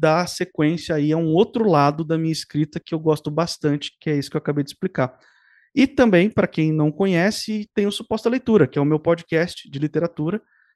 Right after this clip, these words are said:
É um podcast quinze-, é um podcast quinzenal. A cada duas semanas, sempre às quartas-feiras, a gente lança um episódio novo lá falando sobre literatura em geral, né? Livros e discussões, sempre com esse foco na literatura.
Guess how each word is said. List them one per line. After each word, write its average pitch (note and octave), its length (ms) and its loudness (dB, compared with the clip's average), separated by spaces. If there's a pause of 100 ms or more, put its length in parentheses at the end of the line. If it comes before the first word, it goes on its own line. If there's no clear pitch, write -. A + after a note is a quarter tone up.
(100)
É - 20 0
um C#3+ 40 2
podcast D3 440 0
quinze-, D#3 320 0 (460)
é D3 40 -4
um C3+ 40 2
podcast C#3+ 420 -4
quinzenal. D#3+ 600 -2 (360)
A - 80 -12
cada C#3+ 220 -2
duas D#3 160 -4
semanas, D#3 540 0
sempre D#3 180 -4
às D3+ 80 -6
quartas-feiras, C#3+ 600 -6
a - 20 -8
gente D#3 240 -6 (240)
lança D3 260 -2
um D3+ 60 -6
episódio C#3+ 340 -4
novo C#3+ 240 -2
lá C#3+ 160 0
falando C#3 340 -4
sobre F3 400 -8 (360)
literatura A3 800 0
em E3 120 2
geral, B2+ 400 0
né? A2+ 140 -10 (300)
Livros C3+ 600 -2
e B2 60 -8
discussões, D3 800 -4
sempre G3 340 -4 (360)
com F#3 100 -4
esse F#3+ 180 -4
foco E3 380 -2
na E3+ 80 -6
literatura. E3+ 800 -6